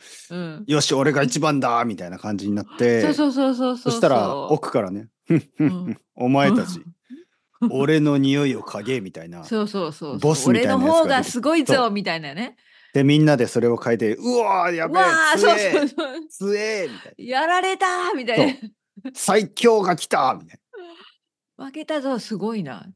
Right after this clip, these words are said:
Speaker 2: そう。
Speaker 1: でも、俺ももっと強くなってやる」みたいな。
Speaker 2: そうそう、みんなで足を洗わないという。
Speaker 1: すごいな、それ。
Speaker 2: あいつらやばいですよ、
Speaker 1: どう？
Speaker 2: 本当に。
Speaker 1: うん。いや、これでも面白いね。どうしてそんなことになったのかな？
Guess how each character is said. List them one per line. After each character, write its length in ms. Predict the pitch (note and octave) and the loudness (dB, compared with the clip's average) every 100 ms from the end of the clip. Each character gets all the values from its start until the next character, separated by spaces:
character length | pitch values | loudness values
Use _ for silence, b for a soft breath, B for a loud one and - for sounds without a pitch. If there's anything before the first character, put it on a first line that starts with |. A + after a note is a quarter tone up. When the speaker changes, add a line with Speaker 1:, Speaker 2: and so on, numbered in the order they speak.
| - | -8
Speaker 2:
そ 60 | |
う。 20 | F#3+ | -6
Speaker 1:
で 80 | |
も、 180 | A#3+ B3 G#3+ | -2 -2 0
俺 240 | G#3+ A#3 | 0 0
も 140 | B3 A#3+ | 0 0
も 140 | B3+ | -2
っ 80 | B3+ | -2
と 120 | A3+ | -4
強 260 | - C4 G#3+ | -2 0 0
く 80 | |
な 140 | G#3+ A3 | -2 -4
っ 100 | G3+ | -4
て 80 | G#3+ | -2
や 160 | F3+ | -2
る」 160 | E3 D3 | -2 -8
み 120 | D3+ | -12
た 120 | A#2+ | -16
い 40 | B2 | -4
な。 60 | E3 | 0
Speaker 2:
そ 80 | |
う 40 | D3 | 2
そ 140 | A#2 | 2
う、 40 | G#2 | 0
み 120 | B2 | 2
ん 100 | B2 | 2
な 120 | B2 | 0
で 80 | A2+ | -2
足 240 | F2 - | -6 -4
を 120 | G2 | -6
洗 160 | F2 G#2 | -4 -4
わ 120 | G#2+ | -2
な 160 | G#2+ G#2+ | -2 -6
い 80 | G#2 | -6
と 160 | - | -12
い 160 | C#2+ - | -20 -20
う。 80 | - _ _ _ _ _ | -20 _ _ _ _ _
Speaker 1:
す 120 | D3 | -16
ご 400 | C#3 - C#3+ D#3 | -16 -14 -10 -8
い 120 | G#3+ | -8
な、 160 | E3 C#3 | -10 -14
そ 220 | - B2 | -16 -18
れ。 80 | - | -14
Speaker 2:
あ 100 | - | -12
い 60 | G2 | -10
つ 120 | - | -4
ら 100 | F#2 | -4
や 140 | E2 | -2
ば 100 | F2+ | 0
い 60 | C3 | 0
で 60 | F3 | 0
す 40 | |
よ、 60 | F#3+ | -2
Speaker 1:
ど 80 | B3 | -2
う？ 60 | |
Speaker 2:
本 140 | A3+ - b b b _ | -6 -10 b b b _
当 60 | F#3+ | -6
に。 60 | |
Speaker 1:
う 40 | F3+ F#3 F#3 E3+ D#3 C#3+ | -2 -2 -4 -6 -8 -12
ん。 80 | F#3 - | -14 -4
い 60 | |
や、 300 | A#3 C#4+ B3+ - | -2 0 -4 -6
こ 100 | D4+ | -4
れ 140 | E4 | -4
で 100 | D#4+ | -4
も 360 | C4 F#3+ D#3 - | -4 -4 -6 -8
面 160 | F#3 D4+ | -6 -4
白 180 | A4+ | -2
い 40 | E4+ | 0
ね。 100 | F3+ | -2
ど 100 | G#3 | -2
う 100 | A4 | -4
し 40 | |
て 60 | A4 | -4
そ 160 | B3 G#3 | -6 -4
ん 40 | |
な 80 | G3+ | -4
こ 80 | F#3+ | -6
と 60 | |
に 60 | F3 | -6
な 100 | E3 | -6
っ 40 | |
た 80 | D3+ | -8
の 60 | B2+ | -10
か 100 | B2 | -8
な？ 240 | B2+ - | -8 -8